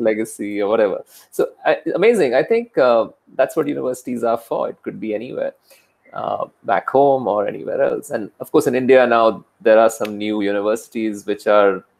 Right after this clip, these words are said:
kind of, uh, bridging those boundaries, getting fantastic professors, uh, and working in India with technology. All of this is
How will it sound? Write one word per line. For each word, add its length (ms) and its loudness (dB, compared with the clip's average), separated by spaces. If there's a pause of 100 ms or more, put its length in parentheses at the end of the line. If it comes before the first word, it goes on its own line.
(160)
kind 240 -4
of, 140 -6 (280)
uh, 300 -6 (380)
bridging 600 4
those 180 0
boundaries, 720 -4
getting 320 0
fantastic 680 -4
professors, 1000 -6
uh, 220 -12 (140)
and 200 -10
working 380 -2
in 80 -10
India 480 -6 (680)
with 180 -6
technology. 600 -2
All 140 2
of 120 -6
this 180 -14
is 320 -18